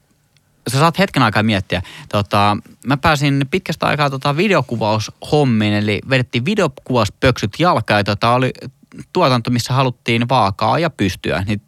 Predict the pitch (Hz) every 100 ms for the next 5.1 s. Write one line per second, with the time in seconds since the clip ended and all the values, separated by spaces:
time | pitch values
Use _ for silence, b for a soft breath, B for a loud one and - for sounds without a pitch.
0 | - 104 - 107 113 107 104 110 110 110
1 | 165 135 165 156 127 123 123 139 117 98
2 | 98 107 101 110 107 113 110 B B B
3 | - 175 170 170 147 131 143 135 - 95
4 | 87 87 107 95 80 82 - 67 82 78